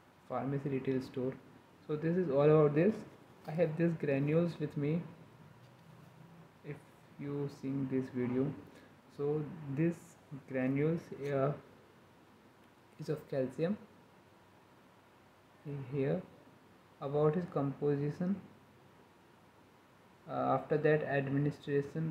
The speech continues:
only for oral administration only, मतलब कि इसको जो है हम oral route से ही देंगे। आपने बहुत सारे routes पढ़े होंगे फार्माकोलॉजी में, जैसे कि पेरेंटल route और आईवी में ही आते हैं, पेरेंटल route, oral,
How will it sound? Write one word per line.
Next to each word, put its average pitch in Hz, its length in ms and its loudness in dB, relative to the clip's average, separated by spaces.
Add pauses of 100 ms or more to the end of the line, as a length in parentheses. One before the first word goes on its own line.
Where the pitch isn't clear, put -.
(340)
only 127 360 0
for - 440 -4
oral 170 340 6 (200)
administration 147 680 0
only, 123 180 0
मतलब 147 340 2
कि 196 120 0 (440)
इसको 151 240 -6
जो 156 180 2
है 160 160 4
हम 175 180 -2
oral 139 260 6
route 143 220 2
से 151 100 -2
ही 147 60 0
देंगे। 151 320 0
आपने 139 280 0
बहुत 143 240 2
सारे 165 200 6
routes 156 240 2
पढ़े 151 240 4
होंगे 156 260 4
फार्माकोलॉजी 135 600 2
में, 151 160 2
जैसे 139 220 4
कि 143 120 -2
पेरेंटल 143 600 2
route 147 240 0 (720)
और 127 280 -2 (760)
आईवी 143 520 2 (240)
में 143 80 -2
ही 151 160 2
आते 131 260 2
हैं, 143 120 0
पेरेंटल 135 560 4
route, 160 300 0 (140)
oral, 143 320 4